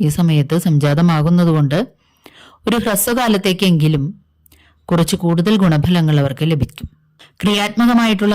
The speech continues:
പ്രവൃത്തികളിൽ ഏർപ്പെടുന്നതാണ്. സമൂഹത്തിൽ അംഗീകാരവും മാന്യതയും പ്രശസ്തിയും ധനവും ലഭിക്കുന്നതാണ്. സാമ്പത്തിക കാര്യങ്ങളിൽ അശ്രദ്ധയോ അല്ലെങ്കിൽ അധിക ചിലവോ ആഡംബരമോ മറ്റും ചെയ്യുകയാണ്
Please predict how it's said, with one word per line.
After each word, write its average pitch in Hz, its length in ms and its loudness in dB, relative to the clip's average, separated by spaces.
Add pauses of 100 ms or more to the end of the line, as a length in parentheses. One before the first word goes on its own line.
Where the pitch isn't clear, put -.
പ്രവൃത്തികളിൽ 165 560 0 (300)
ഏർപ്പെടുന്നതാണ്. 147 720 2 (640)
സമൂഹത്തിൽ 160 540 2 (280)
അംഗീകാരവും 180 720 2
മാന്യതയും 160 640 2 (600)
പ്രശസ്തിയും 156 600 2 (360)
ധനവും 165 400 2 (160)
ലഭിക്കുന്നതാണ്. 135 680 0 (180)
സാമ്പത്തിക 180 540 2
കാര്യങ്ങളിൽ 185 460 2 (440)
അശ്രദ്ധയോ 160 560 0 (600)
അല്ലെങ്കിൽ 185 300 4 (200)
അധിക 160 260 2 (120)
ചിലവോ 185 320 2 (160)
ആഡംബരമോ 165 600 2 (560)
മറ്റും 160 260 -2 (300)
ചെയ്യുകയാണ് 170 680 0